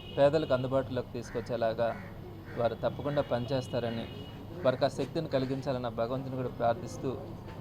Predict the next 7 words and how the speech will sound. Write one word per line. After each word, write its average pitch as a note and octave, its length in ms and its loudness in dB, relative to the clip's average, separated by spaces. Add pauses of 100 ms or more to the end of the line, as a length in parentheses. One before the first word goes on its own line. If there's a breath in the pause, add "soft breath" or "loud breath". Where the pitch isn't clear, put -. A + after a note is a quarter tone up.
(220)
వారి, B2+ 200 8 (220)
వారితో B2 600 2 (220)
ఈరోజు B2+ 260 -2
అభినందనలు C3 600 2
కూడా B2 140 0
తెలపడం A#2 420 -2
జరిగింది. A#2 440 -4